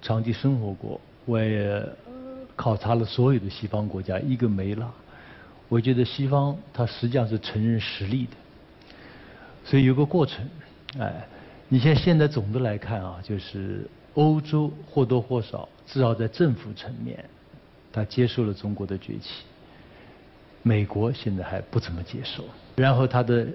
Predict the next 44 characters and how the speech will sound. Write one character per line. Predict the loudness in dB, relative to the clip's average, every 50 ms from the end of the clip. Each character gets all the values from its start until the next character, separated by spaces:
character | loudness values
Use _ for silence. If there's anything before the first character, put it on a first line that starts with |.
| -10 -14
学 | -16 -6 -2 0 0
术 | 2 2 2 0
界、 | 0 0 -2 -2 -2 -2 -6 -12 -18 -20 -20 -8 0
媒 | 2 2 2
体 | 2 0 -4 -6
界 | -6 -4 -6 -6 -6 -6 -8 -14 -20 -20 -20 -20 -20 -8
还 | -4 -4 -4
不 | 0 -2 -2
怎 | -2 -2
么 | -6 -6 -8
接 | -6 -6 -8 -8
受， | -8 -8 -10 -12 -12 -14 -20 -14 -2
包 | 0 0
括 | 2 2 0
体 | 0 -2 -4 -6 -4
育 | -6 -6
界。 | -6 -8 -10 -12 -12 -16 -18 -20 -20 -20 -20 -20 -20 -20 -2 2
我 | 4 6
想 | 6 6 4
这 | 4 2 2
是 | 2
一 | 2
个 | 2 0
进 | 0 0 0 0 0
程， | 0 -2 -8 -14 -16 -16 -18 -20 -20 -14 -4
因 | 2 4 4
为 | 6 4 4
中 | 2 2 2 4
国 | 4 2
的 | 2 2 -2
崛 | -2 -2 -2 -2 -2
起 | -2 -6 -8 -8 -8
是 | -8 -10 -10 -8 -6 -6 -6 -6 -8 -10 -12 -16 -20 -20 -20 -20 -20 -20 -20 -10 -8
这 | -8 -6
个 | -4 -6 -6 -6 -6 -8 -10 -12 -2 0
不 | 0 2
可 | 2 2 0
阻 | 2 0 0 0
挡 | 2 2 0 0 -2
的 | -4
一 | -4
个 | -4
势 | -6 -6 -8 -8 -8 -8
头 | -10 -16